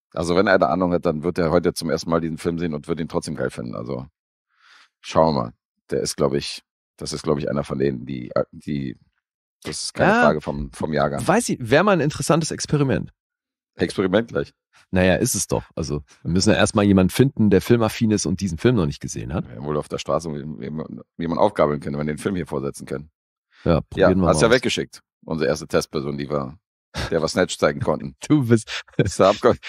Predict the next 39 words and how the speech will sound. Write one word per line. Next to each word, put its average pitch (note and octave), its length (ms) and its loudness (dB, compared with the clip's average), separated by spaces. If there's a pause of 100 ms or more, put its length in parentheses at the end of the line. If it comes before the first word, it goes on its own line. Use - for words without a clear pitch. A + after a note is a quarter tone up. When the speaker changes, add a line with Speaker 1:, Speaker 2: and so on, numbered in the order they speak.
Speaker 1:
ist - 140 -8
der - 80 6
abgehauen. F2 340 4
Speaker 2:
Das B2+ 120 -2
ist E3+ 80 4
auch, E3+ 120 6
ist D3 240 0
so E3+ 80 8
lustig, E3+ 400 6
ne? D3+ 140 6
Dass C3+ 160 2
Speaker 1:
Auf G#2 120 6
Speaker 2:
du, C3 60 4
Speaker 1:
ihre F3+ 80 10
Speaker 2:
dass D#3+ 120 8
Speaker 1:
Weise, D3+ 100 6
Speaker 2:
du - 20 8
Speaker 1:
wie B2 60 6
du D3 40 4
Speaker 2:
erst F#3+ 160 6
Speaker 1:
das - 60 0
Speaker 2:
so G3+ 60 8
Speaker 1:
gemacht D#3+ 160 6
Speaker 2:
interessiert - 440 4
an C3 120 4
der B2+ 120 8
Lady B2+ 320 8
ist, C#3 220 4
als - 180 2
ich - 80 -2
zu - 120 0
dir B2 100 8
meinte, C3+ 380 4
so, B2+ 160 6
die A#2 160 2
war B2 120 4
gar B2+ 160 0
nicht G2+ 120 0
unattraktiv. - 560 0